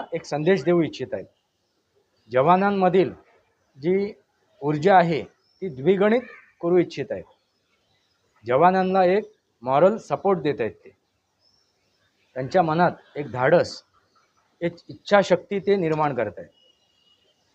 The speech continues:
या जवानांबरोबर ही दीपावली साजरी करून, तो दीपोत्सव साजरा करून.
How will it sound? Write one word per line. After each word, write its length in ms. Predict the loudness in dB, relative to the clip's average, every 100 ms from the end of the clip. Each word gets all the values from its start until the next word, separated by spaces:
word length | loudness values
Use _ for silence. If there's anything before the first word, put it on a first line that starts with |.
| _ -4
या 100 | -2
जवानांबरोबर 840 | 2 2 2 0 -2 -2 0 2 0 -6 _ _ -12
ही 60 |
दीपावली 520 | -8 -2 0 0 -2
साजरी 340 | -2 -4 -2 -4
करून, 260 | -4 -8 -12 _ _ _ _ _ -4
तो 80 | -4
दीपोत्सव 640 | -2 4 4 4 2 2 2 -10 _
साजरा 360 | -6 -4 -2
करून. 220 | -4 -10